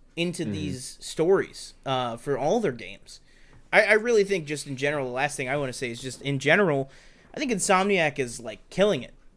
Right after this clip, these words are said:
Speaker 2: Oh,
Speaker 1: Like,
Speaker 2: yeah.
Speaker 1: just absolutely killing it. You know, they, they've been okay relative to other studios with, like, release dates and stuff. Let's hope that Wolverine game is, like, crazy good.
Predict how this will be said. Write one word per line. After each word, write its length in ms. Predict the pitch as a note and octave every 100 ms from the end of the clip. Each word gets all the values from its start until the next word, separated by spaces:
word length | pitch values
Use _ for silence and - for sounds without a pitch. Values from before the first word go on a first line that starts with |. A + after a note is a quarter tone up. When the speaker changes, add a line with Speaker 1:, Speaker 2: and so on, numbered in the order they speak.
| - - -
Speaker 2:
Oh, 80 | G#2
Speaker 1:
Like, 160 | C#3+
Speaker 2:
yeah. 60 | D3
Speaker 1:
just 200 | D3 -
absolutely 520 | E3 F#3 - E3+ C#3+
killing 320 | C3+ E3 D3+ A#2
it. 100 | -
You 80 | C3+
know, 160 | B2+
they, 280 | C3 C#3+ C#3+
they've 180 | D#3+ E3
been 240 | E3+ E3 - -
okay 680 | F#3+ G#3 - E3 F3+ G3 G3 -
relative 440 | D3+ E3+ E3+ D#3+
to 100 | C#3+
other 160 | C#3 D#3
studios 580 | C#3 C#3+ E3 E3+ E3+ D#3+
with, 220 | D3 C#3
like, 240 | C3+ C3
release 320 | B2+ B2+ D3+ -
dates 300 | D#3+ D#3 -
and 100 | D3+
stuff. 420 | - D#3 D3 - - - - - - - -
Let's 120 | -
hope 140 | E3+ E3+
that 140 | D3
Wolverine 420 | C#3 D3 B2 D3 E3+
game 240 | B2 A#2
is, 120 | A#2
like, 220 | A2+ G#2+ - - - - - - -
crazy 440 | - B2 C#3 C#3 C3
good. 360 | C#3 F3+ F#3+